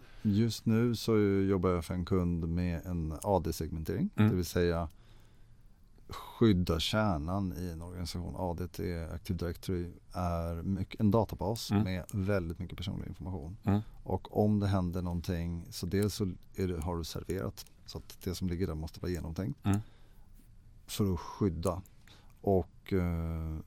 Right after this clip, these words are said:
Speaker 1: men det är också en databas som kan hjälpa till. Hur ser organisationen ut?
Speaker 2: Mm.
Speaker 1: Vem är din chef?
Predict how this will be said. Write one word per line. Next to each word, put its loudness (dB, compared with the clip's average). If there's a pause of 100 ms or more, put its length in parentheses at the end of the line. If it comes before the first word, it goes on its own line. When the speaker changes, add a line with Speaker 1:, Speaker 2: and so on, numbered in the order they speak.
(140)
Speaker 1:
men 4
det 4
är 6
också -2
en 0
databas 0
som -4
kan 2
hjälpa 0
till. -6 (580)
Hur 2
ser 0
organisationen -4
ut? 0
Speaker 2:
Mm. 4
Speaker 1:
Vem -2
är -6
din -6
chef? -2